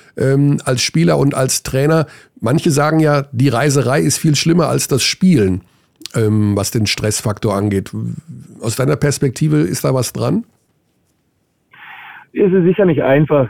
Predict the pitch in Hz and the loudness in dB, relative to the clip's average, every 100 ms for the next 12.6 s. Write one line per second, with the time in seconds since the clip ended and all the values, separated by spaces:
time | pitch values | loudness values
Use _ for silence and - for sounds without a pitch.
0 | 123 131 113 131 127 139 139 131 127 117 | 0 -2 0 0 0 2 0 0 0 2
1 | 120 123 123 - 120 117 117 113 - - | 2 0 -2 -2 -2 0 -2 -4 -8 -6
2 | 117 120 117 117 120 113 123 120 123 127 | 0 2 2 0 -2 -4 -2 -2 -4 -4
3 | - 127 127 120 123 120 123 123 127 127 | -8 -4 -2 0 -2 -2 -2 0 0 -2
4 | 135 123 117 120 123 120 117 123 120 113 | -2 -2 -2 -2 -2 -4 -2 -2 -2 -4
5 | 117 120 117 110 110 113 127 127 127 120 | -4 -4 -4 -4 -6 -4 -4 -6 -6 -6
6 | 123 127 123 - 117 117 110 - 113 117 | -4 -4 -6 -6 -4 -2 -4 -6 -2 0
7 | 117 117 - 120 123 120 120 117 - 117 | -2 -4 -4 0 0 0 -2 -6 -4 -6
8 | 113 113 120 117 113 110 117 123 113 110 | -6 -8 -10 -6 -6 -2 -2 0 -2 -4
9 | 117 113 110 110 117 113 107 - - - | -6 -6 -4 -6 -6 -8 -8 -14 -20 -20
10 | - 120 117 127 131 131 120 131 139 131 | -8 -2 0 0 0 2 0 0 0 0
11 | 127 120 120 127 123 - - 117 123 135 | 0 0 -2 -2 -2 -4 -12 -4 -2 -2
12 | - - 135 - 156 | -4 -2 -2 0 -4